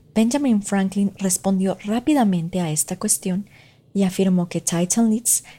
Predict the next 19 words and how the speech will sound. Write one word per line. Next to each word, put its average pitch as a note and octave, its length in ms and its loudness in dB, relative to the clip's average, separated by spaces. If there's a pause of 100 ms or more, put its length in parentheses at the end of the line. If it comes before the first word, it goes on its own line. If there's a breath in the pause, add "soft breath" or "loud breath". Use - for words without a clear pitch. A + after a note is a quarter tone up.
sí C#4 320 2
había F3+ 260 2
muerto, F3+ 440 -2 (420 soft breath)
pero F#3 240 0
que F#3 80 -2
volvió F3+ 400 0
como A3+ 160 2
un G#3 100 4
fantasma, F3+ 600 -2 (240)
ya F3+ 140 0
que F3+ 120 -2
solamente F#3+ 880 2
un E3 220 -2
hombre G3 260 2
muerto G#3 440 0 (360 loud breath)
respondería F#3 920 0
de F3 300 -2
esta F#3 240 -2
manera E3+ 400 -2